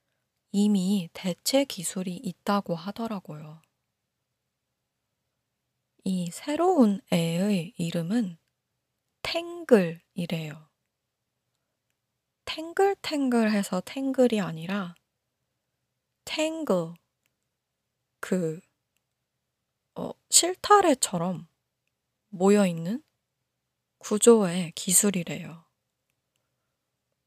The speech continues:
블록체인의 체인처럼 쭉 늘어진 구조가 아니라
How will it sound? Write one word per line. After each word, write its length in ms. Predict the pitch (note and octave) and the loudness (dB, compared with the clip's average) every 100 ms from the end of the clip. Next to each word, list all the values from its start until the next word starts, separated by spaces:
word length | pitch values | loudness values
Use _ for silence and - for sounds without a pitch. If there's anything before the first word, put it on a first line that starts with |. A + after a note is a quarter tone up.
| - G#3 | -12 -4
블록체인의 1200 | G3 B3+ D#4 - - G3+ F#3 E3 F3+ G3 D#3+ D#3+ | 6 8 8 2 2 2 0 0 0 -2 -4 -8
체인처럼 1080 | - C4+ C4+ C#4+ - - E3+ D#3+ E3+ E3 D#3+ _ _ _ _ - | -10 -2 -2 -2 -4 -4 -4 -4 -8 -10 -14 _ _ _ _ -10
쭉 420 | C4+ C#4+ E4+ E4+ - | -2 0 2 0 -4
늘어진 680 | - F#3 G3+ G#3 - F#3+ F3+ | 0 4 4 2 0 -2 -4
구조가 540 | - - F#3 F#3 F3 D#3+ | -8 -6 -4 -4 -4 -4
아니라 520 | D#3 D#3 G#3 G#3 | -8 -6 -6 -6